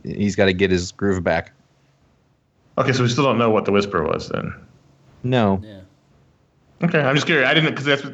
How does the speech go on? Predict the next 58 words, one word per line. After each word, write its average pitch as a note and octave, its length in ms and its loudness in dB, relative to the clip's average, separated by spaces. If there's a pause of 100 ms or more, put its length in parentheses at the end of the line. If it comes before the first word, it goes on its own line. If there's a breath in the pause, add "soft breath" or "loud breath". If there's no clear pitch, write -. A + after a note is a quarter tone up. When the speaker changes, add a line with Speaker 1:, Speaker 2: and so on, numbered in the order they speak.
(340 loud breath)
Speaker 2:
it's, - 160 -2
it's D#3 160 2
somewhat E3+ 240 4
implied C#3 360 2
here. A2 80 4
I G#2+ 40 4
didn't A2+ 140 2
know A#2 60 2
if A2+ 80 -2
that G#2+ 160 2
was G#2+ 120 -6
the G2+ 80 -8
big G2+ 260 -2 (220)
thing G#2 220 -2
here, F#2+ 140 0
is F#2 100 0
that F2 180 2
he, G2+ 260 2 (120)
his F#2+ 380 -2
Speaker 3:
What C#3 240 0
if C3+ 120 -4
Gore C#3 260 0
isn't C3+ 160 0
a - 20 -4
Speaker 2:
his D3+ 60 4
Speaker 3:
madman C3 400 -2
at B2 80 -4
all? A2 420 -6
Yeah. A#2 220 -18 (300)
Speaker 2:
Right. F2+ 200 0 (200)
Speaker 1:
Yeah. F#2 280 0
Speaker 3:
Yeah. A2 240 -16 (120)
Speaker 1:
Well, G#3 400 0 (480)
I D3 40 -4
mean, E3 120 2
I D#3+ 40 2
think F#3 200 -2
there's D3 160 2
always C#3+ 300 4
been B2 280 0
sort A2+ 240 2
of G#2+ 140 2
the, G2+ 380 2 (100)
like, G#2+ 260 0 (420 loud breath)
Gore's B2+ 280 2
position A2 500 2
made G#2 260 2
sense. - 640 -2 (540)
It A2 100 -2
wasn't A2+ 340 0
like, G2 260 0 (320)
like G2 200 -4
he A2 80 2
was F#2 140 0
just - 180 -2
an F2+ 80 4
insane F#2 520 0
person. - 460 -2